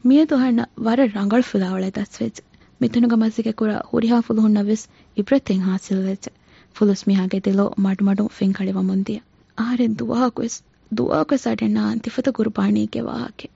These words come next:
ಆರೆಂಗೆ ಹಿಯಾಲ ವೆಸ್ ನಾದೆ ತಿಫತ ಕಮೆ. ತಿ ಹುರಿಹಾ ಮಣ್ಣ ಹುರಿ ನಮೂನಾಯ್. ಮುಳಿ ಕೌಮಾ, ಮುಳಿ ದುನಿಯೆ ತಿಕಾಲ ಹಿವ್ವರ್ ಗದಾನ್ ಏನುನ ಪೇನುವೆ. ಆಣಂಗ್ ಹಾಗೆ ಈಗೆನ್ ಎಂಗುಣು ಫಾಹುಂ. ಆಣಂಗ್ ಉಂದಗು ವಣಿ.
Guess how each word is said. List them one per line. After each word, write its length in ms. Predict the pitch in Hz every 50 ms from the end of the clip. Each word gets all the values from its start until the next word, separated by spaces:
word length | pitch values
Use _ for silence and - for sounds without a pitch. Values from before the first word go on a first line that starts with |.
| _ _ _ _ _ _ -
ಆರೆಂಗೆ 380 | - 247 294 302 285 254 - -
ಹಿಯಾಲ 360 | 220 226 220 214 226 233 233 240
ವೆಸ್ 240 | 226 233 - - 240
ನಾದೆ 260 | 226 226 220 226 208
ತಿಫತ 300 | - 214 - - - -
ಕಮೆ. 320 | - - - 220 220 - _ _ _ _ _ _ - - _ _ -
ತಿ 80 | 330 294
ಹುರಿಹಾ 340 | 247 214 214 220 214 240 233
ಮಣ್ಣ 260 | 208 208 208 202 208
ಹುರಿ 220 | 214 214 214 214 214
ನಮೂನಾಯ್. 600 | 202 202 196 208 214 220 226 220 220 226 240 - _ _ _ - - - - - -
ಮುಳಿ 180 | 247 254 233
ಕೌಮಾ, 460 | 220 - 220 220 214 220 220 226 233 240 - _ _ _ -
ಮುಳಿ 220 | 247 269 269 233 220
ದುನಿಯೆ 420 | - - 220 220 226 247 262 269 - _ -
ತಿಕಾಲ 340 | - 233 - 233 233 226 220
ಹಿವ್ವರ್ 320 | 214 214 214 214 214 208
ಗದಾನ್ 340 | 208 - 208 214 208 208 208
ಏನುನ 280 | 208 208 208 202 202 202
ಪೇನುವೆ. 520 | 202 - 208 202 202 202 208 208 220 226 - _ _ _ _ _ -
ಆಣಂಗ್ 360 | 247 262 269 247 240 247 240
ಹಾಗೆ 220 | 240 240 240 226 -
ಈಗೆನ್ 280 | - - 269 262 240
ಎಂಗುಣು 240 | 226 220 220 226 226
ಫಾಹುಂ. 300 | 233 - - 226 226 226 - _ _ _ - -
ಆಣಂಗ್ 320 | 254 285 302 294 240 208
ಉಂದಗು 380 | 214 220 226 262 294 294 - 254
ವಣಿ. 220 | 214 226 - -